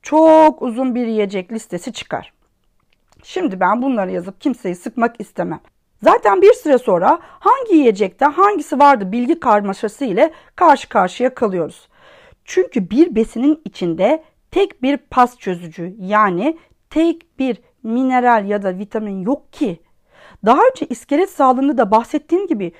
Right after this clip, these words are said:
tüm mineraller ve vitaminler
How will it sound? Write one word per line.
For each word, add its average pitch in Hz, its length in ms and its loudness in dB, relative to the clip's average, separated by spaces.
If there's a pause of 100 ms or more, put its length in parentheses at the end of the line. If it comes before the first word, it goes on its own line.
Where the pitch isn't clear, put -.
(240)
tüm 381 480 0
mineraller 233 680 2
ve 226 120 -2
vitaminler 175 720 -2